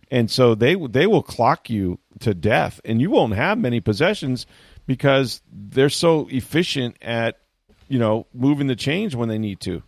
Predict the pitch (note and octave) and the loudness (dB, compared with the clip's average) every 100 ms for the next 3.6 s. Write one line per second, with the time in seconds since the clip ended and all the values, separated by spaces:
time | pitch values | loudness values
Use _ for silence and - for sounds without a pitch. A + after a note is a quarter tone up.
0 | - A#2 - F#3 F3+ G3 G#3+ C#3 - _ | -8 -6 0 2 4 6 6 4 -2 _
1 | _ _ E3+ D3+ C#3+ C3 A#2+ - D#3+ F3+ | _ _ -2 0 0 2 2 2 0 0
2 | - A#2+ A2+ A#2 A#2 A2+ G#2 - A#2+ G#2 | -4 -4 -2 -2 -2 -2 -4 -4 -4 -2
3 | A#2+ F#3+ B2+ F2+ D#2 | -2 -2 -6 -10 -12